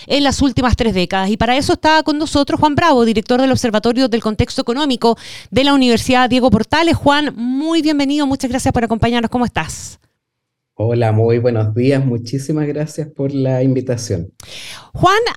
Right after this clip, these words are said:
Speaker 1: hagamos una mirada grande, ¿verdad? En lo
Speaker 2: Ujú.
Speaker 1: posible, la mirada de los treinta años. ¿Cómo estábamos
Speaker 2: Ujú.
Speaker 1: cuando partió, cuando Chile volvió, recuperó la democracia? Eh,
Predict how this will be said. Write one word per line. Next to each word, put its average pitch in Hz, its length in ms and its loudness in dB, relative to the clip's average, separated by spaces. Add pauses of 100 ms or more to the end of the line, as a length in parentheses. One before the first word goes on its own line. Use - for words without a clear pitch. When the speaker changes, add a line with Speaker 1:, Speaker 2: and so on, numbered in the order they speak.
(140)
Speaker 1:
hagamos 415 420 4
una 392 140 4
mirada 339 960 4
grande, 185 640 -2
¿verdad? 277 500 2
En 240 120 0
lo 247 60 4
Speaker 2:
Ujú. 247 80 4
Speaker 1:
posible, 339 320 2
la 349 120 2
mirada 285 280 0
de 294 60 -2
los 277 160 -4
treinta 262 480 -2
años. 160 460 -8
¿Cómo 349 260 -2
estábamos 339 640 0
Speaker 2:
Ujú. - 100 2
Speaker 1:
cuando 247 420 0
partió, 233 540 0 (300)
cuando 208 320 2
Chile 269 260 0
volvió, 226 460 4
recuperó 202 420 2
la 254 120 2
democracia? 240 680 0 (400)
Eh, 214 440 4